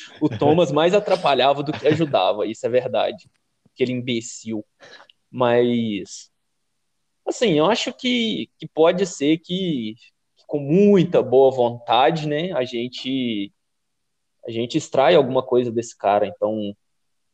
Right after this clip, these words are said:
então pode ser alguma coisa, algum, algum, alguma escolha, né, que possa fazer sentido pro futuro.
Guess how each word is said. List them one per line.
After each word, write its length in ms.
então 140
pode 280
ser 120
alguma 320
coisa, 800
algum, 320
algum, 560
alguma 300
escolha, 400
né, 160
que 180
possa 640
fazer 240
sentido 680
pro 120
futuro. 500